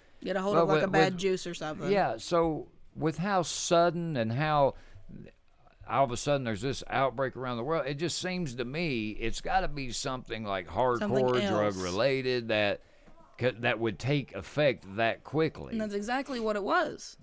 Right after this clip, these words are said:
Speaker 2: And the fact that all, that the first finger pointing was at vaping,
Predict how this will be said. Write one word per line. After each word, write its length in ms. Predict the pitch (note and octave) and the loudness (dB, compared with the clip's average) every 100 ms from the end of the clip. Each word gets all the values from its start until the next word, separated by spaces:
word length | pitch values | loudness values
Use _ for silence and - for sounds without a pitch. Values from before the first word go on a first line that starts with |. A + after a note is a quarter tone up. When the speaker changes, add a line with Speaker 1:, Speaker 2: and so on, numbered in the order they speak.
| - | -12
Speaker 2:
And 480 | A#2 B2 B2 A#2+ G#2+ | -4 -2 0 -2 -2
the 100 | B2 | -2
fact 460 | - F3+ F#3+ D3 A#2+ | 0 0 0 -2 0
that 180 | A2+ G#2+ | 0 2
all, 240 | C3+ C3+ A2 | 2 0 -2
that 400 | G#2+ G2+ F#2+ F#2+ | 0 0 -4 -4
the 160 | F#2 | -4
first 600 | - C#3 D3 C3+ - - - - - - - - - | -2 -2 0 -4 -8 -14 -20 -18 -14 -14 -14 -20 -20
finger 500 | - - D3+ D3 A#2 | -20 -6 -4 -2 -2
pointing 540 | G#2 B2 A#2+ A2+ G#2+ G2 | -2 -2 -2 -2 -4 -4
was 200 | G2 G2+ | -2 0
at 220 | F#2 D#2+ | -2 -2
vaping, 760 | G#2+ B2+ C#3 G#2 F2 E2 E2+ | 0 0 0 -4 -4 -6 -8